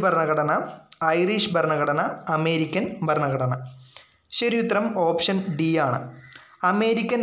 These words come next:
ഭരണഘടനയുടെ സ്വാധീനത്താലാണ് ജുഡീഷ്യൽ റിവ്യൂ എന്ന ആശയം ഇന്ത്യൻ ഭരണഘടനയിൽ ഉൾച്ചേർത്തിരിക്കുന്നത്. അടുത്തത്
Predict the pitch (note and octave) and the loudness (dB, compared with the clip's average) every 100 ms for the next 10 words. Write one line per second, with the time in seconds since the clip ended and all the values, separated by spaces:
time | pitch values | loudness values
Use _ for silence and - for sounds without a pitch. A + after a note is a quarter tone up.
0 | F#3+ E3+ E3+ F#3 F3+ D#3+ D3 C#3 D3 - | 2 4 4 2 2 2 2 0 0 -2
1 | - - - F3 E3+ F3+ F#3 F#3+ F#3+ F3+ | -8 -6 0 2 2 2 0 2 2 2
2 | D3 C3 D3 - - - - - D#3+ G#3 | 2 2 -2 -4 -12 -20 -20 -8 -2 0
3 | F#3+ A3+ G#3+ B3+ A3 F3 E3+ E3+ G3 G3 | 2 2 2 0 0 2 2 0 0 0
4 | E3 F3 E3+ D3 C#3 C3+ D#3 - - - | 0 2 2 2 2 0 0 -2 -8 -18
5 | - _ F#3+ G3 G#3+ A#3 A3+ E3+ E3 D#3+ | -20 _ 0 2 2 0 0 0 0 0
6 | D3 C3+ C#3 A3+ - - _ _ F3+ F#3 | 2 0 0 -2 -6 -16 _ _ -2 0
7 | F3+ F3 E3+ F3+ E3+ C3 A#2+ B2 - - | 2 0 2 0 -2 -2 -2 -6 -10 -20
8 | - _ _ - - - - _ F#3 F3+ | -20 _ _ -20 -20 -20 -20 _ -2 0
9 | F#3 | 2